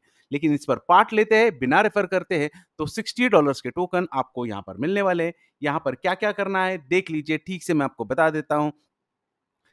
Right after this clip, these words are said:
साइन अप करना है, कंप्लीट केवाईसी करना है, डाउनलोड एनसीएक्स मोबाइल ऐप डाउनलोड करना है, follow the official N C X Telegram channel, Telegram chat डाउनलोड करना है, Twitter हैंडल को फॉलो करना है। बहुत सारे स्टेप्स है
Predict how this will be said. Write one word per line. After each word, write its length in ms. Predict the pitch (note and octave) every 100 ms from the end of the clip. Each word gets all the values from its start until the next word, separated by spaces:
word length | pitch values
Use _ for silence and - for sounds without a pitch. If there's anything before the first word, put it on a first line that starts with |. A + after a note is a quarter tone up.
| _ _
साइन 240 | - F3 G#3+
अप 160 | A3 A3
करना 220 | G#3 G3
है, 120 | G3+
कंप्लीट 440 | G3 F#3 F3+ F#3 -
केवाईसी 420 | C3 D3+ F#3 G#3
करना 320 | F#3+ F#3 F#3
है, 180 | F3 F3+ - _ -
डाउनलोड 520 | A#2+ F3 G#3 A3 A3+
एनसीएक्स 480 | F3 F#3+ G#3+ E3+ -
मोबाइल 320 | C#3+ E3 F3+ -
ऐप 180 | C3+ A2+
डाउनलोड 360 | B2 D3 F#3 F#3
करना 300 | F#3+ F3 F3+
है, 160 | D#3+ E3+ _ _ _
follow 200 | F3+ A#3+ C4
the 120 | B3+
official 380 | F3 G#3 G3 G3+
N 100 | E3+
C 140 | F3 F3
X 100 | -
Telegram 380 | E3+ F#3+ A3 G#3+
channel, 320 | G#3 G3+ G3+
Telegram 360 | D3 C3+ A#2+
chat 240 | A2 F3 F3+
डाउनलोड 340 | F#3 F#3 F#3
करना 240 | F#3 E3+ E3
है, 60 | E3 _ _ -
Twitter 240 | A#3+ B3+
हैंडल 200 | F#3 E3
को 120 | D#3
फॉलो 260 | D#3 F3 G#3
करना 300 | G#3 F#3 F3+
है। 60 | F3 _ _ _
बहुत 280 | D3 A3 A#3+
सारे 180 | A3+ A3
स्टेप्स 360 | - G#3 -
है 100 | G#3